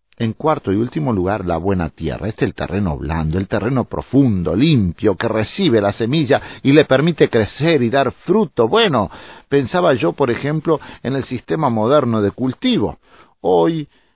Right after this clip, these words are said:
está muy de moda, lamentablemente no es la forma correcta de trabajar la tierra, se aplican herbicidas, labranza cero se le llama, o sea, no se da vuelta a la tierra, no, ya no se usan los arados,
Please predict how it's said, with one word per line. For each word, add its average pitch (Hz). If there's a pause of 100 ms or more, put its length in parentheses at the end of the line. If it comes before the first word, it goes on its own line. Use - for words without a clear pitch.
(340)
está 101
muy 101
de 135
moda, 156
lamentablemente 107
no 117
es 107
la 101
forma 98
correcta 101
de 87
trabajar 92
la 113
tierra, 147 (160)
se -
aplican 104
herbicidas, 107
labranza 107
cero 123
se 110
le 110
llama, 123 (180)
o 98
sea, 113
no 139
se 107
da 107
vuelta 104
a 95
la 92
tierra, 113
no, 135
ya 127
no 123
se 98
usan 107
los 104
arados, 98